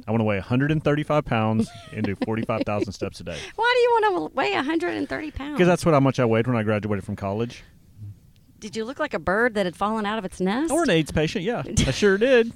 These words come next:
Speaker 2: That's a little harsh.
Speaker 1: Uh, true.
Speaker 2: Mm.
Speaker 1: I am super excited about this episode because you sent me a text this morning, and I just wanna read it real quick.
Speaker 2: Mm-hmm.
Speaker 1: Now, we're gonna do this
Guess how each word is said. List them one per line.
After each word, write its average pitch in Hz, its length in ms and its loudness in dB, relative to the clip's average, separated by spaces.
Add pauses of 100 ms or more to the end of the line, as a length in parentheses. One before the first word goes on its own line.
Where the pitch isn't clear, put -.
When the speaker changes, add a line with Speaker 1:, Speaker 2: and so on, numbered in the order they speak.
(440)
Speaker 2:
That's 196 180 -14
a - 60 -12
little - 340 -12 (380)
harsh. - 680 -14
Speaker 1:
Uh, 110 120 -4 (120)
true. 180 460 6
Speaker 2:
Mm. 160 280 -6 (640)
Speaker 1:
I 151 160 2
am 151 140 4
super 190 440 4
excited 135 520 2
about 113 340 -4
this 104 320 -8
episode 92 600 -6 (480)
because 113 400 0
you 127 160 4
sent 170 280 -4
me 151 100 -6
a 156 80 -2
text - 340 -2
this 107 180 -8
morning, 101 380 -4 (460)
and 117 120 -2
I 110 80 0
just 110 260 0
wanna 175 200 4
read 160 220 6
it 117 80 2
real 120 220 4
quick. 135 240 2
Speaker 2:
Mm-hmm. 285 280 -2
Speaker 1:
Now, 117 140 2
we're 113 120 2
gonna 131 160 4
do 165 200 6
this 165 460 2